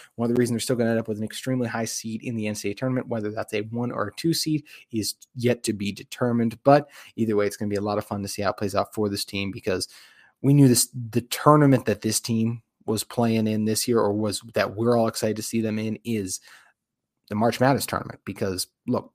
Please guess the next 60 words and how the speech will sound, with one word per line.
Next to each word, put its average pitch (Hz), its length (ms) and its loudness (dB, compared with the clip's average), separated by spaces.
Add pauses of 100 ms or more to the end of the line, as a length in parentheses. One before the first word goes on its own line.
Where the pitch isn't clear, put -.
(100)
we 107 100 -2
knew 110 180 2
that 107 160 0
they 117 80 4
were 113 80 6
already 104 180 2
guaranteed 110 380 -2
a 101 40 -2
spot, 113 380 -2 (460)
um, 95 240 -4
because 107 260 0
of 98 60 -4
the 107 60 -2
regular 107 280 0
season 104 300 -2
they 101 100 -2
had. 98 320 -4 (640)
All 107 180 0
this 107 220 -2
loss 107 340 0
will 107 80 -2
do 101 220 -4
is 95 80 -4
affect 110 280 -4
their 98 140 0
seeding 104 340 -4
slightly, 107 480 0
but 95 320 -4 (460)
either 110 240 -2
way, 92 180 0 (200)
Utah 110 320 0
women's 107 240 0
basketball 104 320 0
still 127 180 4
on 113 140 6
the 95 80 0
up. 117 260 0
And 101 300 -4
if 101 100 -4
anything, 120 400 4
you 98 100 -2
look 107 140 -4
at 101 80 -2
a - 20 0
loss 101 400 0
like 95 220 -6
this, 113 260 0
it's - 140 -12
not 104 160 -4
like 104 160 -4
they're 110 100 -4
gonna 104 140 -2
be 101 80 -4
resting 113 320 0
on 113 80 2
their 107 120 0
<laughs> 113 40 0
morals 135 440 8
going 139 260 8
into 123 280 6